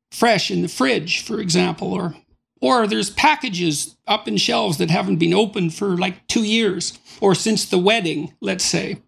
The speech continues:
That's too much chaos in the kitchen. Something's wrong. Well, what's wrong? Well, there's something wrong in the domestic relationship. There, the bargaining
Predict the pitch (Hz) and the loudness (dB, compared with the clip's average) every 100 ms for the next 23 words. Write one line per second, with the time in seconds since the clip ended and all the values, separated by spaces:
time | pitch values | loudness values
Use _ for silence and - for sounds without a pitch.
0 | _ _ _ _ _ _ _ 196 202 - | _ _ _ _ _ _ _ 0 2 0
1 | 269 226 196 - 226 240 220 185 - - | 2 2 0 -2 0 2 0 0 -2 -2
2 | 190 180 - - 185 175 151 - 220 233 | -2 0 -2 -2 -4 -6 -6 -2 -2 0
3 | 185 185 247 240 180 165 185 196 220 - | 0 2 2 2 0 0 0 0 -2 -2
4 | 247 247 220 202 196 214 233 220 220 208 | 0 0 0 0 0 2 2 0 2 2
5 | 214 214 202 196 214 208 214 - 233 254 | 2 2 2 2 0 -2 -2 -2 0 2
6 | - 214 - 165 - - 196 202 214 208 | 0 -2 -2 -2 -4 -4 -2 -2 -4 0
7 | 185 214 247 233 220 202 208 285 | 4 4 4 2 0 0 -2 -4